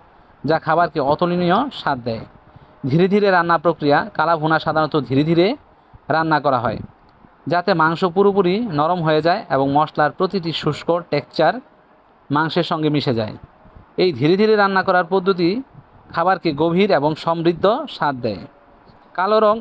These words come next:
এবং কারামেলাইজেশন, রান্না করতে করতে মাংস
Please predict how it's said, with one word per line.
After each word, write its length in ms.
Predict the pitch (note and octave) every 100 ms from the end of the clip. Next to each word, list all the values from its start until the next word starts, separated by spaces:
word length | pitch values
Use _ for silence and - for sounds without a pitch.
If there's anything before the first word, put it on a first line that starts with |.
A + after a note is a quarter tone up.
| E3+
এবং 160 | D#3 F#3+ C4 - - - _ - -
কারামেলাইজেশন, 1500 | F3+ F#3 G3 C4+ - - D#3+ E3+ E3+ E3+ C#3+ D3+ C3+ D3 A#2 A2 - - - - - -
রান্না 300 | D#3 F#3+ G3+ G3
করতে 180 | G3+ G3+
করতে 180 | G3+ F#3 E3+
মাংস 200 | D3+ E3